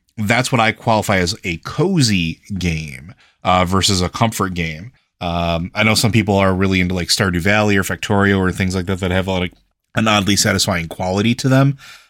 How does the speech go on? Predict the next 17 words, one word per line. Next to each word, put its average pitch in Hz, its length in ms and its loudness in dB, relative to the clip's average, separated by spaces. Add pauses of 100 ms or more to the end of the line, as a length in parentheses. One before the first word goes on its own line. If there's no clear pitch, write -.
Uh, 95 240 2
I 92 60 2
haven't 104 420 -2
quite 98 540 -2
found 92 480 -2
one 92 140 0
of 85 200 -6
those 95 260 0
types 92 200 -2
of 92 60 -4
games 85 200 -4
that 87 120 -10
really 90 200 -4
fit - 240 -10
my 87 120 -10
personality, 82 840 -8 (380)
uh, 85 340 -6